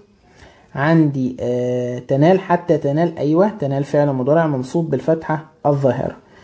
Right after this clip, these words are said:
هنا الفعل تنفق لم يسبق بناصب، فبالتالي هنا الفعل ده غير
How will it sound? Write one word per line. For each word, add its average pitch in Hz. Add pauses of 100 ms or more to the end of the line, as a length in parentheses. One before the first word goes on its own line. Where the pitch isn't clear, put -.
(400)
هنا 190
الفعل 175
تنفق 175
لم 156
يسبق 165
بناصب، 151
فبالتالي 147
هنا 147
الفعل 139
ده 139
غير 139